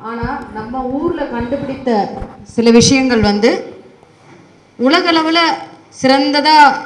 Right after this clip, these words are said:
போற்றப்படுகிறது. நம்ம for example எடுத்துக்கிட்டோம்னா, டாக்டர் முத்துலட்சுமி ரெட்டி எல்லாருமே கேள்விப்பட்டிருப்பீங்க. அவங்க பிறந்தது ஆயிரத்தி எட்நூத்தி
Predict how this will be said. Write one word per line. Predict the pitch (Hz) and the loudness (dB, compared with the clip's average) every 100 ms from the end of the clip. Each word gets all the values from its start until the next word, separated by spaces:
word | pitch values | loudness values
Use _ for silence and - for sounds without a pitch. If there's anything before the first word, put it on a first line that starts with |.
| - - _ _ _ _ _ - - _ _ _ 262 | -14 -20 _ _ _ _ _ -20 -20 _ _ _ 2
போற்றப்படுகிறது. | 277 254 240 208 202 190 190 - - _ _ _ _ _ | 4 4 2 0 0 -2 -4 -10 -20 _ _ _ _ _
நம்ம | 247 262 269 | -4 0 2
for | 269 277 | 4 6
example | 262 247 311 320 330 | 6 2 2 2 2
எடுத்துக்கிட்டோம்னா, | 285 262 269 - 240 233 359 - - - _ _ _ _ - - - _ - - - - - _ _ _ _ _ _ _ _ _ _ _ - _ _ _ _ _ _ _ _ - | 2 2 -2 -2 0 2 0 -4 -14 -20 _ _ _ _ -20 -20 -20 _ -20 -20 -20 -20 -20 _ _ _ _ _ _ _ _ _ _ _ -20 _ _ _ _ _ _ _ _ -2
டாக்டர் | 247 262 277 | 4 4 4
முத்துலட்சுமி | 277 - 330 349 311 302 | 4 4 2 2 4 6
ரெட்டி | 254 233 - - | 6 4 0 -4
எல்லாருமே | 226 262 320 330 311 320 | 0 2 4 4 2 2
கேள்விப்பட்டிருப்பீங்க. | 285 269 269 254 226 226 214 202 - - - | 4 4 2 2 0 -2 0 -2 -4 -14 -10
அவங்க | - 247 269 | -2 2 2
பிறந்தது | 262 269 294 311 330 | 4 4 4 0 0
ஆயிரத்தி | 285 240 277 339 302 262 | 2 4 4 2 0 -2
எட்நூத்தி | 208 240 240 | -2 -6 -4